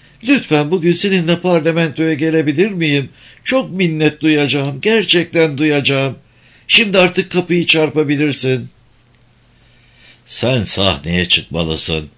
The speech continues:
Ressam olarak ziyan oluyorsun." dedi Mark ona. Ama kapıyı özenle, çok sessizce kapadı. Storm kilidin yerine oturma sesini bekledi. Ondan sonra kendini model sandalyesine attı.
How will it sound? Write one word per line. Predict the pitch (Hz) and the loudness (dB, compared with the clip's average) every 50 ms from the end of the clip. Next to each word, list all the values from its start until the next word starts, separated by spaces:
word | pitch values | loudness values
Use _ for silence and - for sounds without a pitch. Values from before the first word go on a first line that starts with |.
| - - | -12 -4
Ressam | 82 110 123 117 - - 135 143 131 | 0 2 2 2 2 2 0 0 2
olarak | 127 127 123 117 117 123 113 92 | 2 2 2 2 2 0 0 0
ziyan | 82 92 107 110 104 104 113 113 104 | 0 0 2 2 2 4 2 2 2
oluyorsun." | 98 95 90 98 95 92 90 90 - 101 98 90 87 | 0 -2 -2 -2 -2 -2 -2 -2 -2 -2 -4 -2 -2
dedi | 92 87 90 95 | -2 -2 -2 -2
Mark | 87 90 90 90 87 87 | -2 0 0 -2 -2 -2
ona. | 90 87 87 87 87 87 85 - - _ _ _ - - - - - - | -4 -4 -2 -2 -2 -4 -4 -8 -10 _ _ _ -20 -20 -20 -20 -10 -4
Ama | - 151 180 202 - | 0 2 2 2 2
kapıyı | - 170 170 175 - 175 165 151 | 2 0 0 0 2 0 2 2
özenle, | 123 151 160 143 147 147 123 92 85 82 87 92 - | 4 4 2 4 4 2 2 2 0 0 -2 -2 -2
çok | - 156 156 151 - | -2 -2 -4 -2 -2
sessizce | - - 131 127 - - - 139 143 117 85 95 98 90 | -2 -2 0 0 0 0 0 0 -2 -2 -2 -2 -2 -2
kapadı. | 92 90 87 90 87 85 80 87 85 82 - _ _ - - - - | -2 -4 -4 -2 -2 -2 0 -2 -2 -2 -4 _ _ -20 -20 -18 -10
Storm | - - - - 170 170 185 185 175 175 | -4 -4 -2 2 4 4 4 4 2 0
kilidin | - 156 151 165 147 165 175 | -2 -2 0 0 0 0 0
yerine | 165 151 151 135 143 151 156 | 0 0 0 0 0 -2 0
oturma | 151 143 135 - 143 143 135 120 135 135 | 0 0 0 0 -2 -2 0 0 0 -2
sesini | - 113 107 92 113 113 110 92 | -2 -2 -2 -2 -2 -2 -2 0
bekledi. | 92 92 90 - 82 85 80 87 92 104 104 - - - - - | 0 0 -2 -2 -2 -2 0 2 0 0 0 -4 -10 -20 -18 -8
Ondan | - - 147 156 151 147 165 180 | -2 -2 0 0 0 0 0 0
sonra | 175 - - 92 85 90 95 - | 0 0 -2 -2 0 0 -2 -2
kendini | - 98 95 92 90 87 92 90 101 | 0 0 0 0 0 -2 -2 -2 -2
model | 98 104 117 123 110 127 131 131 | -2 -2 -2 -2 0 0 0 0
sandalyesine | 113 - - 117 117 98 92 113 117 101 92 95 90 - 95 90 90 | 0 -2 -2 -2 -2 -2 0 -2 0 0 -2 -2 -2 -2 -2 -2 -2
attı. | 87 90 90 87 - - 92 98 104 101 | 0 -2 -2 -4 -4 -2 0 0 0 0